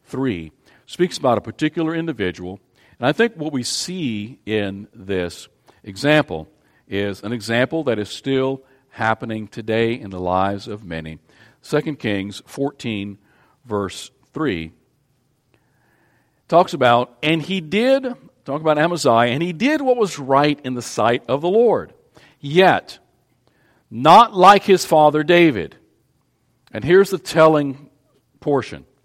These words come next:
Amaziah did everything as his father Joash had done. What does that tell us?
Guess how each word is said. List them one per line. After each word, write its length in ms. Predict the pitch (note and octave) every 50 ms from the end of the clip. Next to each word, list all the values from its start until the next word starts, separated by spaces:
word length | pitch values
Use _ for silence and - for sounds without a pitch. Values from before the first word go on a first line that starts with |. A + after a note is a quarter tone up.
| _ _ _ _ _ _ _ _ _ _ _ _ _ _ _ _ _ _ _ _ _ _ _ _ _
Amaziah 800 | - E3 A3 A#3+ F#3+ F3+ E3 D3+ D3 C#3+ C#3+ C#3+ C#3 C#3+ C#3+ - - _ - A#2+ A#2+ A#2+
did 480 | A2+ G3 G#3+ G#3 D#3+ C3 B2 B2 B2 C#3+ - - -
everything 680 | E3 F#3+ F#3 G#3 G#3 G#3 - C#3+ B2 A2+ A#2 A#2 B2 - -
as 220 | C#3 C3+ C3+ -
his 180 | D3+ B2+ A2+ -
father 540 | - - D#3+ E3 D#3 C#3+ A#2 G#2+ G2 G2+ G#2
Joash 600 | C3 C#3+ C#3 A#2 G2 E2+ E2 E2+ F2 - - -
had 160 | - A#2+ A2
done. 280 | A#2 C3 B2+ A2 D2+ C2 _ _ _ _ _ _ _ _ _ _ _ _ _ _ _ _ _ _ _ _
What 140 | - B2+ C3+
does 80 | C#3
that 160 | C3+ C3+ C3 -
tell 220 | D#3 D3 D#3+ C#3+
us? 200 | G2+ - - -